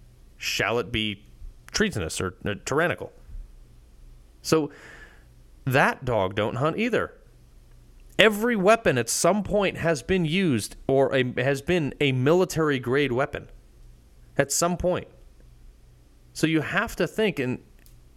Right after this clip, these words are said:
at what point, what law can you pass to make criminals more law-abiding? You know, what are you gonna do? Someone said to me the other day, like, "Well, we should bring back public hangings." I'm like, "Ee."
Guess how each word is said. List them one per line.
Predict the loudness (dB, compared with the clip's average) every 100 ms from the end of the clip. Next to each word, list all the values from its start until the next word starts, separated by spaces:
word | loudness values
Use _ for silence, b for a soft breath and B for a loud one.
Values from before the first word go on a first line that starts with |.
| B B B B 0
at | 0
what | 0 0 -2
point, | -4 -2 0 0
what | 4 4
law | 4 4 6 6 6
can | 0 0
you | -2
pass | -2 -2 0 -2 -2
to | 0
make | 0 0 -6 -10
criminals | 0 2 2 2 2
more | 4 4
law-abiding? | 4 4 2 2 -2 -4 -10 -18 -20 -20 -20 -20 -20 -20 -20 -20 -20 -20 -20 -20 -20 -20 -20 -18 0
You | 4
know, |
what | 4 4
are |
you | 4
gonna | 4
do? | 4 2 0 -8 -16 -18 -20 -20 -20 -20 -20 -20 -20 -12
Someone | 0 2 4
said | 2 2
to |
me | 2
the | 2 4
other | 2
day, | 2 2 2
like, | 0 0
"Well, | 2
we | 2
should | 0 0
bring | 0
back | 2 0 2
public | -2 -2 0
hangings." | 0 0 0 -2
I'm | -2
like, | -4 -4
"Ee." | -6 -6 -8